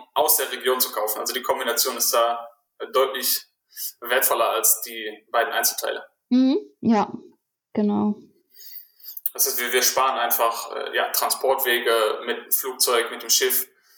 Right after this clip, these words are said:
Speaker 1: Wir sparen, ähm, Lager, Lagerenergie,
Speaker 2: Ja,
Speaker 1: nicht
Speaker 2: und
Speaker 1: Kosten, Kosten sparen wir nicht, aber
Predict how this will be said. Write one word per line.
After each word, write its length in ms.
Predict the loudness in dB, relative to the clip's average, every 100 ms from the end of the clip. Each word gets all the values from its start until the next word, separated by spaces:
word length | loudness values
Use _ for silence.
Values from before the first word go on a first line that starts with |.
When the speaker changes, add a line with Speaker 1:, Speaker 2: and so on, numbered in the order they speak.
| _ _ _ _
Speaker 1:
Wir 140 | -4
sparen, 760 | 0 2 2 0 -4 -8 -10 -4
ähm, 520 | -2 -2 -4 -12 -16 _ _ _ _ _ _ _ -14 -14 -16 -20 -20 -20 _
Lager, 560 | -2 2 2 2 2 2 -4 -14 -20 _ _ _ _ _ _ _ _ _
Lagerenergie, 960 | -4 0 2 0 0 -2 -2 -2 2 0 -2 -14 _ _ 0
Speaker 2:
Ja, 280 | 2 6
Speaker 1:
nicht 120 | 6 6
Speaker 2:
und 60 |
Speaker 1:
Kosten, 280 | 4 4 0
Kosten 240 | -2 -2
sparen 220 | 0 0 0
wir 80 |
nicht, 160 | -2 0
aber 360 | 2 2 2